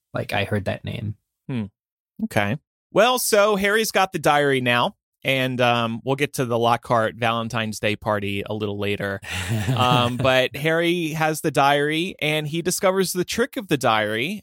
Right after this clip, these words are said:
Speaker 2: after noticing at that Valentine's Day party that ink spilt didn't stick to the pages of Riddle's diary,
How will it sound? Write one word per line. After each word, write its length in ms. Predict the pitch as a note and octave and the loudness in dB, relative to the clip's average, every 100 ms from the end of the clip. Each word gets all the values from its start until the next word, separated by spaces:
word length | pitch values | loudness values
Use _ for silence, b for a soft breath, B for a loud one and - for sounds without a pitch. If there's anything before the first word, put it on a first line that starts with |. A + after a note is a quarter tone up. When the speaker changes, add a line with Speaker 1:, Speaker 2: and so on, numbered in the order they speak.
| - | -2
Speaker 2:
after 340 | C#3 B2+ D3+ | -2 -2 -4
noticing 680 | C#3+ C#3+ C#3+ - D3 C#3 C3+ - | -2 0 0 0 -2 -2 -4 -2
at 180 | C#3 - | -2 0
that 260 | C#3 B2 A#2 | 0 2 2
Valentine's 560 | B2 A2 A2 A2+ G#2+ - | 0 -2 -6 -8 -10 -6
Day 160 | G#2+ | -8
party 380 | G2+ A2+ A2+ A#2 | -4 -4 -4 0
that 180 | A#2+ A#2 - | 0 -2 -4
ink 280 | D#3 F3 - | -6 -6 -10
spilt 640 | - - - F#3 F#3+ - - _ - | -10 -8 -2 0 0 -4 -10 _ -10
didn't 300 | C3 E3+ F#3 | -2 0 0
stick 400 | - - F3 - - | -4 0 -2 -2 -10
to 100 | - | -4
the 80 | C#3 | -4
pages 640 | - F3+ F#3+ C#3 A#2 A#2 - | -2 -2 0 0 -2 -4 -2
of 460 | C#3 C3+ C3 B2+ - _ | 4 4 4 0 -8 _
Riddle's 440 | C3+ D3 C#3+ B2+ | -4 0 0 0
diary, 640 | - C#3+ F3 G#2+ G2+ A2+ | 2 2 2 0 -2 -6